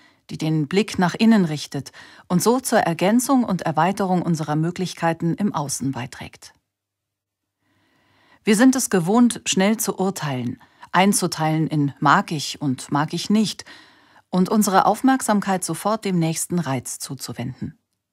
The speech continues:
Deshalb ist es am Anfang schwierig, konzentriert zu bleiben und einfach nur wahrzunehmen.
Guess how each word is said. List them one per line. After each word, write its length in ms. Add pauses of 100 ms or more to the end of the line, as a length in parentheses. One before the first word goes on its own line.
(1040)
Deshalb 300
ist 160
es 120
am 120
Anfang 400
schwierig, 640
konzentriert 680
zu 160
bleiben 560
und 320
einfach 380
nur 180
wahrzunehmen. 720